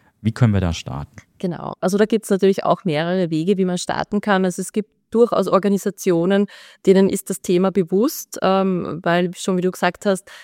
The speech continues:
Speaker 2: Krankenstände et cetera sind ja dementsprechend hoch und da sind wir auch schon wieder bei der Wirtschaftlichkeit. Das ist ja nat-, dann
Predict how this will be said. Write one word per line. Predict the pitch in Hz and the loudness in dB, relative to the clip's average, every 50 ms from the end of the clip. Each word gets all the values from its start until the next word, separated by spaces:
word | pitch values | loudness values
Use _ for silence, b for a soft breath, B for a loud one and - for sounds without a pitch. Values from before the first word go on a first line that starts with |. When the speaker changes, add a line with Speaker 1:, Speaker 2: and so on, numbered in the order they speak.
| B _ | B _
Speaker 2:
Krankenstände | - - 143 170 196 - 202 202 - - - 165 180 180 185 | -4 -2 0 -2 0 0 -2 -2 0 0 0 0 2 2 0
et | 175 - | 0 2
cetera | - 170 165 - 190 165 185 | 2 0 2 0 0 -2 0
sind | - - 196 185 | 0 0 -2 -2
ja | 185 | 0
dementsprechend | 170 175 170 175 180 - - - 160 170 - - 185 - - | 0 0 0 0 -2 -4 -2 0 0 0 0 0 -4 -2 0
hoch | - 165 170 214 214 - - | 2 4 6 6 4 4 0
und | - 190 185 - | -2 -2 0 0
da | 185 | -2
sind | 175 - 202 185 | -2 0 0 2
wir | 180 | 2
auch | 170 170 | 0 0
schon | - - 190 | 0 -2 -2
wieder | 180 180 196 | 0 0 0
bei | 185 180 | 2 2
der | 165 165 156 | 2 2 4
Wirtschaftlichkeit. | 180 214 - - 226 - - - 208 - - - 190 165 175 - B B B B B B - | 4 2 2 2 -2 -6 -4 -4 -4 -4 0 2 2 4 2 2 B B B B B B -10
Das | - 165 | -6 -4
ist | - 180 175 | -2 0 2
ja | 185 | 2
nat-, | 170 170 - - | 2 2 0 0
dann | 175 175 170 | 0 -2 -2